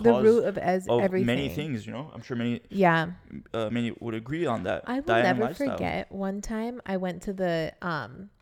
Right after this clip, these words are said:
Speaker 1: Mm-hmm.
Speaker 2: dermatologist, and on the wall there was a poster, and it said that,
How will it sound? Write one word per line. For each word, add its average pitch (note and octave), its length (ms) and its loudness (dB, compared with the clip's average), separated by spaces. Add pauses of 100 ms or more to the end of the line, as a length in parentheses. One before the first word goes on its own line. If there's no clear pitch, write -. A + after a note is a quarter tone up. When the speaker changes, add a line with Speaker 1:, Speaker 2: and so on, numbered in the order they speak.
(140)
Speaker 1:
Mm-hmm. B2 100 -6
Speaker 2:
dermatologist, F#3 1040 -6
and G3 120 -4
on F3+ 140 -2
the F#3 80 -2
wall E3+ 340 0
there F#3+ 180 0
was D#3+ 360 -2
a - 60 -14
poster, - 580 -8 (440)
and G#3 140 -2
it G#3 140 -4
said G3+ 500 2
that, F3 500 -2